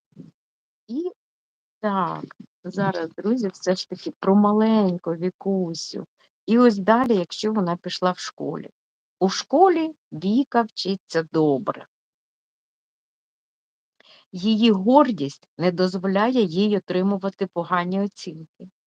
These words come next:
В школі має багато подруг,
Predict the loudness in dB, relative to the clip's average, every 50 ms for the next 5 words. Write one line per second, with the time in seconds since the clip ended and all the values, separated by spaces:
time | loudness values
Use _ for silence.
0 | _ _ _ _ _ _ _ -20 -20 -10 -4 -2 0 2 2 4 4 4 4 4
1 | 4 2 0 0 0 -2 -2 -2 -2 -2 -2 -4 -8 -10 -8 -6 -8 -8 -6 -6
2 | -6 -6 -4 -6 -8 -12